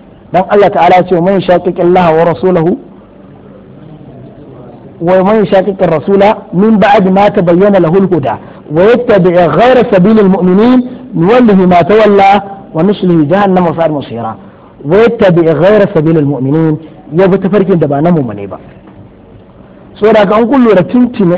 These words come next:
ake ce mun tambaya, dan tuntuni nake wannan magana. Ake ta tambaya na ce a bari sai yau kowa ya gani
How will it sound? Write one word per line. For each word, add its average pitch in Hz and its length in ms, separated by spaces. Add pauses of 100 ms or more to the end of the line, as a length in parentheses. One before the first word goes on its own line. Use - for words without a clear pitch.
ake - 300
ce 190 80
mun 185 160
tambaya, 147 440
dan 202 160
tuntuni 220 260
nake 196 200
wannan 180 240
magana. 135 340 (400)
Ake 196 240
ta 175 120
tambaya 180 320
na 170 100
ce 175 180
a 151 140
bari 170 320
sai 165 100
yau 170 180
kowa 202 420
ya 180 80
gani 208 360